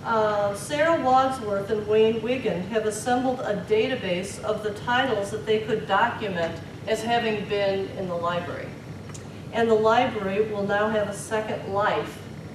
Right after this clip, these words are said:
as a resource for further study. But more to the point here, these scholars are in effect reconstructing and thus preserving the original Women's Building Library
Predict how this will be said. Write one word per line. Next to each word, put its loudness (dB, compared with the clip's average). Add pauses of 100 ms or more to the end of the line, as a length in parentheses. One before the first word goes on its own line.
(200)
as 4
a -2
resource -4
for -10
further -6
study. -4 (760)
But 2
more 4
to -2
the -4
point 0
here, 0 (180)
these -2
scholars 2
are 0
in 2
effect -2
reconstructing -2 (320)
and 0
thus -2
preserving 0 (340)
the 0
original 0
Women's 0
Building 0
Library 0